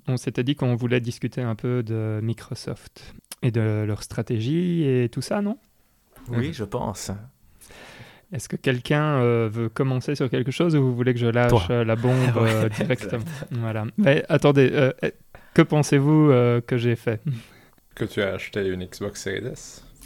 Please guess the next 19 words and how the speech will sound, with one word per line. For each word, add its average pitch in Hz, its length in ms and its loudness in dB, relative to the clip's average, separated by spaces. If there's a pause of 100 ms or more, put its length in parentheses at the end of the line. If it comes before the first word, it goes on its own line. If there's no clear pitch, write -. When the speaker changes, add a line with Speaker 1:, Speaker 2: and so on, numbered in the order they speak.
(120)
Speaker 1:
Exactement. 113 840 2
Speaker 2:
Oui, 101 60 -4
ça, - 40 -16
c'est, - 80 -20 (160)
ah, 90 340 -8
nice. 90 280 -12
Speaker 1:
C'est 123 440 0
exactement 117 640 0
ça 117 220 -2
que, 110 420 -4
que 135 140 -6
j'ai 110 160 -4
fait - 260 -10
la 117 140 0
semaine 127 220 2
passée, - 300 -6
en 127 140 -8
fait. - 320 -18
Euh, 120 100 -14